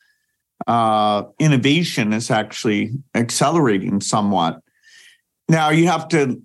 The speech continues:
lay next to that the chance of big setbacks.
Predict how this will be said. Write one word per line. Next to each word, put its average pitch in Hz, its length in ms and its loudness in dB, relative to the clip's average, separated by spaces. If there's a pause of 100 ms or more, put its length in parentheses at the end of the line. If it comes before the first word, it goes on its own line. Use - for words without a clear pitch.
lay 151 220 2
next 165 380 0
to 147 120 2
that 120 340 -2
the 131 80 -4
chance 127 720 -4 (160)
of 120 320 0 (380)
big 127 240 0
setbacks. - 760 -4